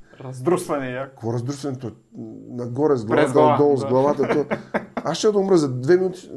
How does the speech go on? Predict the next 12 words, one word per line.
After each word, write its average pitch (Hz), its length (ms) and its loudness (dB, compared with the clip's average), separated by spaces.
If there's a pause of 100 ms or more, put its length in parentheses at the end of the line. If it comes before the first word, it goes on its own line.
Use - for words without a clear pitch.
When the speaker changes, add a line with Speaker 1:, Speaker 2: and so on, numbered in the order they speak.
(120)
Speaker 2:
викам, 160 320 -8
това 156 120 -4
е 143 60 -4
смъртта 135 340 -6
сигурно, 104 300 -10
няма 107 280 -12
проблем. 117 240 -14 (1400)
Ето 127 200 -10
това 123 140 -10
е 113 60 -10
пак 101 280 -12
в 98 180 -16